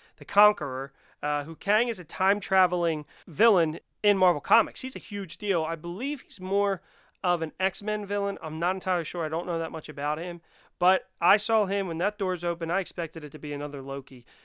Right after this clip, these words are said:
And the fact that it was, it was awesome because this is an introduction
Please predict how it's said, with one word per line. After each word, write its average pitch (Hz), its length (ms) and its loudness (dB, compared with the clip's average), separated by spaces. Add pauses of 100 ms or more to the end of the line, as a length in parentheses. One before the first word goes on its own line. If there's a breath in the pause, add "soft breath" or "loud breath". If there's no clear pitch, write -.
And 143 220 -6
the 135 40 -10
fact 180 220 2
that 180 100 0
it 156 80 0
was, 156 220 -2
it 160 100 -8
was 151 200 -16
awesome 147 340 -6
because 139 320 -12
this 208 320 -2 (300 soft breath)
is 147 100 -8
an 160 100 -4
introduction 175 600 0